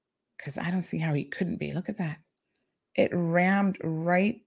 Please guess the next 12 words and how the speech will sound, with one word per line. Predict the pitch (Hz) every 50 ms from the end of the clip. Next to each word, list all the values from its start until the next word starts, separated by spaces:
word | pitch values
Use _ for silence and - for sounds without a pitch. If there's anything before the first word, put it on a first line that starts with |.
| _ -
into | - 175 180 185 185 185 - - - - 185 170 165 160 160 165 165 170 185 - _ _ _ _ _ _ _ _ _ _ _ _ _ _ _ _ _ _ _ _ _ _ _ _ _ _ _ _ _ _ _ -
the | 165 165 180 180 175 175 170 165 165 170 175 180 180 - _ _ _ _ _ _ _ _ _ _ _ _ _ _ _ _ _ _ _ _ _ _ _ _ _ _ _ _ _ _ _
little | - 185 190 185 180 180 180
pickup. | 180 - 277 349 - 370 226 - - - _ _ _ _ _ _ _ _
Um, | - 170 165 160 156 151 151
that's | 156 220 -
not | 349 311
a | 277
pickup | 277 160 - - -
truck. | - - 143 139
That's | - 165 160 - 170
a, | 160 160 151 143 147 151 156